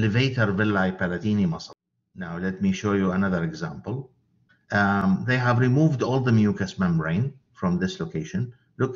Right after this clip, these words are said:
we are above the soft palate. This is the soft palate. So we have these muscle fibers slanting medially, levator villi palatini muscle, while those muscle fibers that are located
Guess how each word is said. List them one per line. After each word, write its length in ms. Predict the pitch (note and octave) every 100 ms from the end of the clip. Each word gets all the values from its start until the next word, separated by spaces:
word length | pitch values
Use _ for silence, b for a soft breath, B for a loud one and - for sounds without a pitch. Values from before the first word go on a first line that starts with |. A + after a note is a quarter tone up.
| -
we 160 | A#2 A2+
are 260 | A2+ A2 -
above 340 | A2 C3+ C3
the 100 | A2+
soft 320 | - F2+ -
palate. 280 | E2 D#2+ E2+
This 180 | A2 A2+
is 140 | A2
the 100 | F#2
soft 340 | F#2+ F#2+ - -
palate. 340 | B1 - - _ _ b b b b
So 200 | - A#2+
we 140 | A#2+ A#2+
have 280 | A#2+ A2
these 240 | C3 E3+ D3+
muscle 320 | D#3 - C#3
fibers 640 | C3+ B2 B2 C#3 E3 -
slanting 640 | - - A#2 A#2 A#2 G#2+ G2
medially, 600 | G2+ F2 E2+ E2 A#2+ - _ b -
levator 720 | A2 A2 C#3+ C#3 A2 E2+ -
villi 480 | F#2+ G#2+ G2 F2 E2+
palatini 640 | - E2+ E2 F2 E2 D2+
muscle, 440 | D#2 - G2+ F#3 - _
while 340 | F#2+ A2 A2+ A#2
those 280 | F3+ A#3
muscle 320 | G#3+ F3+ D#3+ B2+
fibers 500 | A#2 G#2+ F#2 F#2 -
that 240 | G2+ G2+
are 160 | A2 G2+
located 580 | G#2+ G#2 D3 D3 B2+